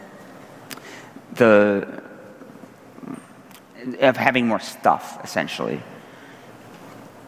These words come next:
Because that is both ecologically sustainable, and it is a way for us to think about recapturing productivity growth, not just in the form of higher wages, although I think that that's a valuable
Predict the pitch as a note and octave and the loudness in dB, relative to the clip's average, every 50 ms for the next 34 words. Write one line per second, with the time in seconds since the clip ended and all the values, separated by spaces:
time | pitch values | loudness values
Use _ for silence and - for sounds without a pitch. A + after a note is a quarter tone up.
0 | - - - - - C3+ B2+ B2+ A#2 - C3+ A#2+ A2+ C3+ C3 C3+ C3 A2+ A2+ G#2 | -18 -16 -16 -8 -6 2 2 4 6 6 4 6 6 4 4 4 4 0 0 4
1 | B2+ B2+ C3 B2+ C#3 B2+ A2+ A#2+ A2 A2 G#2+ A2 A2 A2 - A2+ G#2+ - A2+ G#2 | 6 6 6 6 4 2 2 4 6 6 6 6 4 0 -6 -8 -8 -8 -10 -12
2 | - - C#3 C#3+ C#3 C3 A#2+ A2+ A2+ A2 A2 G#2+ - - A2+ B2 C3 B2+ A#2+ A#2 | -6 -4 -2 0 0 0 0 0 0 0 -2 -2 -2 -2 -2 -2 0 -2 -2 -4
3 | A#2 G#2+ A2 A2 G#2 G#2 G#2+ G#2+ G#2+ G#2+ G2 - - G#2+ - - G#2+ A2 G#2 - | -4 -4 -4 -4 -2 0 0 0 0 -2 -4 -6 -8 -8 0 2 2 2 2 -2
4 | - - - - B2 A2+ G2+ - - C3 A#2 - A#2+ G#2 A2 G#2 F#2+ F#2+ - F#2+ | -10 -14 -12 -8 -6 -6 -6 -6 -6 -8 -4 -4 0 2 4 4 4 2 -2 -6
5 | G#2+ G2 - - - A#2+ G#2+ - - - B2 A2 A2 G#2+ G2+ G2 F#2+ F2+ G2 - | -12 -14 -12 -2 0 0 0 0 -2 -6 -6 -4 -4 -4 -4 -4 -6 -8 -8 -12
6 | - - - - - - - C#3 C3 A2+ - - C#3 B2 A#2+ A2+ G2+ G2 G#2+ G#2 | -18 -20 -20 -20 -20 -2 2 2 4 4 2 0 -2 0 0 -2 -2 -2 -2 0
7 | G2+ G2+ G2+ - - A#2 A2+ A#2 A#2+ - A#2+ A2 - A#2 A2+ G#2 - A2 G2+ G2 | 0 -2 -4 -6 -2 2 2 2 2 0 -6 -10 -8 -8 -8 -4 -2 -4 -4 -2
8 | - A2+ G#2 G#2 G#2 - E3 F#3+ E3 A#2 A2+ A2 A2 A#2+ G#2+ G#2 G#2 G2+ G#2+ A2 | -2 0 0 0 0 2 2 0 2 0 -4 -4 -2 -2 -2 0 0 0 0 0
9 | - - A#2+ A2+ - - G#2 - G#2 G#2 - - G2 G2 G#2 G2+ G#2 G#2 G2+ F#2+ | -2 -4 -8 -6 -6 -8 -2 0 0 0 0 -2 -4 0 2 2 2 2 0 -4
10 | E2+ F#2+ G2+ F#2+ | -2 -2 -4 -4